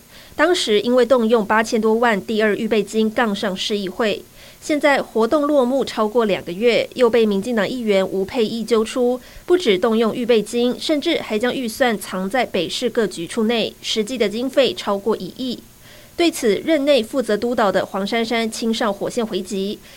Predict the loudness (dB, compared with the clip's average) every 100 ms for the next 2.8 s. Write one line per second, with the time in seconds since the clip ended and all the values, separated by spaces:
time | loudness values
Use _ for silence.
0 | -18 -4 0 0 0 0 0 2 2 4
1 | 2 0 2 2 0 -2 -4 -4 -4 -6
2 | -4 -2 -2 -2 -6 -8 -8